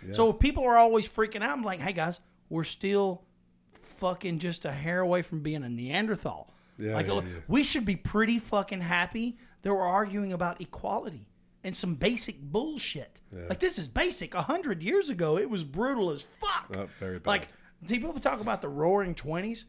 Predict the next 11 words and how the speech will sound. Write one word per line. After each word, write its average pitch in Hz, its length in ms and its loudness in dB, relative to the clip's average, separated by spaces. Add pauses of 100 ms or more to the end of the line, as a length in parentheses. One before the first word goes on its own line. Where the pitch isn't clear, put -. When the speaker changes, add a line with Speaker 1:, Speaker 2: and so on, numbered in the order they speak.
(160)
Speaker 2:
Fuck 294 600 2
that. 240 320 4 (400)
That 302 160 6
was 233 100 0
a 180 80 0
miserable, 190 720 0
miserable 175 520 -4
time. 180 340 -4 (260)
People 202 220 0
don't 269 180 -6
realize 151 480 -4